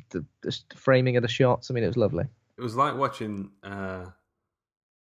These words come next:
Speaker 2: like, a paper bag trapped in wind, sort of flapping about, and <laughs> it's very, uh, I'm trying to do, like, a natural sort of <laughs>
Speaker 1: There's nothing like that,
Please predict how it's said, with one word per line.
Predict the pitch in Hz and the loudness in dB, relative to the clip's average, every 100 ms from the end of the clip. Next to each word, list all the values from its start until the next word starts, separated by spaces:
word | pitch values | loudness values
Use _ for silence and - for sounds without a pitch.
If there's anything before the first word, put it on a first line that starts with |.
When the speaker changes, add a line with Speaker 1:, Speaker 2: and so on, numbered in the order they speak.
| _ _ | _ _
Speaker 2:
like, | 101 - | -20 -14
a | 92 | -14
paper | - 117 101 | -8 -8 -6
bag | 98 117 98 95 - | -4 -2 -2 -6 -6
trapped | 110 - | -6 -4
in | 107 95 92 107 | -6 -6 -8 -8
wind, | 107 95 87 - _ _ _ | -6 -6 -10 -16 _ _ _
sort | - 98 | -8 -6
of | 98 | -6
flapping | 107 92 98 | -8 -6 -8
about, | 98 101 98 101 | -2 0 0 -2
and | 92 92 - - - | -2 4 4 4 -8
<laughs> | _ _ _ | _ _ _
it's | - 110 | -6 -6
very, | - 127 123 117 | 0 4 4 6
uh, | 107 107 104 - _ - | 4 4 0 -8 _ -18
I'm | 110 | -10
trying | 113 | -6
to | 110 | -2
do, | |
like, | 101 98 | -2 -2
a | |
natural | 107 110 110 - 101 92 | -4 -4 -4 -6 -6 -4
sort | - 92 | -6 -4
of | 95 92 - _ _ - - _ _ - _ _ _ | -4 -6 -16 _ _ -18 -18 _ _ -20 _ _ _
<laughs> | - - - 466 - - - - - - 180 - 156 - - - 147 - 127 - - | 2 4 6 4 4 -6 -6 -4 -4 -4 -4 -4 -8 -8 -10 -8 -8 -8 -10 -12 -4
Speaker 1:
There's | 165 170 | 2 6
nothing | 196 180 | 6 8
like | 139 120 | 8 8
that, | 123 147 | 6 2